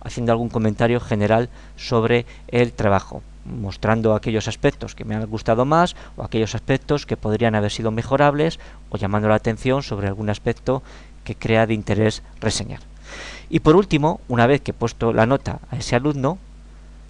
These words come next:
tengo que pinchar en guardar cambios para que esos datos escritos se guarden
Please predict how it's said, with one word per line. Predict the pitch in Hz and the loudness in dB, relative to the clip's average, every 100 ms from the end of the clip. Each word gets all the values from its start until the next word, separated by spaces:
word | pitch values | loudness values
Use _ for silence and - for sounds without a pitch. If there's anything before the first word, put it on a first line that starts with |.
| - | 0
tengo | 139 131 | 0 2
que | 127 | 0
pinchar | 120 120 143 | 0 2 2
en | 147 | 4
guardar | 110 104 120 | 4 6 4
cambios | - 175 - - - - - - - | 2 -4 -4 -12 -14 -18 -20 -20 2
para | 143 156 | 6 6
que | - 170 190 - | 4 0 0 0
esos | 123 120 127 107 | 0 2 0 2
datos | 143 - 101 | 2 2 -4
escritos | 107 - 156 190 202 - | -6 -2 -2 0 -4 -2
se | 110 | 0
guarden | 110 135 151 202 | 4 4 2 -4